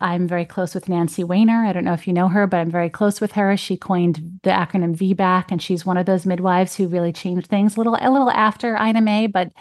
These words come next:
one of those greats. Ina May is not even doing her work anymore. And I'm like, when I heard you, I thought, "I'm getting a feeling from you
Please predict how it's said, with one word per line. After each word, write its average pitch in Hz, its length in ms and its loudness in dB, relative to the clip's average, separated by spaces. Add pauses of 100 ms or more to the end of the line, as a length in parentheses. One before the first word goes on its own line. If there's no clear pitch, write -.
(280)
one 190 220 2
of 196 100 2
those 196 300 0
greats. 180 600 -10 (160)
Ina 180 260 0
May 196 180 4
is 220 100 2
not 214 160 4
even 208 220 2
doing 196 180 0
her 196 80 0
work 190 240 -4
anymore. 196 240 -2
And 185 80 -4
I'm 196 80 -2
like, 190 240 -4 (140)
when 214 100 0
I 196 80 0
heard 320 340 -4
you, 165 240 0
I 185 400 -2
thought, 180 360 -4 (560)
"I'm 196 240 0
getting 233 420 4
a 196 80 -4 (160)
feeling 226 460 2
from 175 240 -8
you 165 440 -6